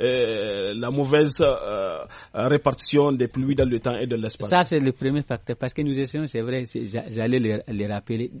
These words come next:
Speaker 2: nous, on l'appelle les chocs. Par exemple, les chocs peuvent être, il y a des inondations, ça peut être des sécheresses. C'est vrai, il y a eu des inondations dans certaines localités, mais c'est très localisé.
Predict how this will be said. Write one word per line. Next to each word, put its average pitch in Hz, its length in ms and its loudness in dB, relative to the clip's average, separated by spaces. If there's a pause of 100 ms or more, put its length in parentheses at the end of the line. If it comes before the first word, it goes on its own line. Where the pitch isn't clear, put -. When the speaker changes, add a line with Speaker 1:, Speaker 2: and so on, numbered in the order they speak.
Speaker 2:
nous, 135 180 -4
on 127 80 -4
l'appelle 113 380 -2
les 104 100 -2
chocs. - 400 -6 (540)
Par 113 140 -6
exemple, 117 180 -2
les 113 80 0
chocs - 240 -8
peuvent 113 160 -2
être, 110 180 -6 (400)
il 104 80 -12
y 98 80 -8
a 98 80 -6
des 101 240 -10
inondations, 113 680 -6
ça 110 180 -12
peut 107 100 -10
être - 100 -10
des 101 120 -8
sécheresses. 127 340 -2
C'est 220 80 6
vrai, 349 120 6
il - 20 10
y 302 100 12
a - 0 -
eu 269 60 12
des 185 180 8
inondations 156 400 6
dans 135 100 6
certaines 123 280 0
localités, 104 520 -2 (320)
mais 135 120 -2
c'est 135 140 -2
très 143 180 0
localisé. 95 500 -6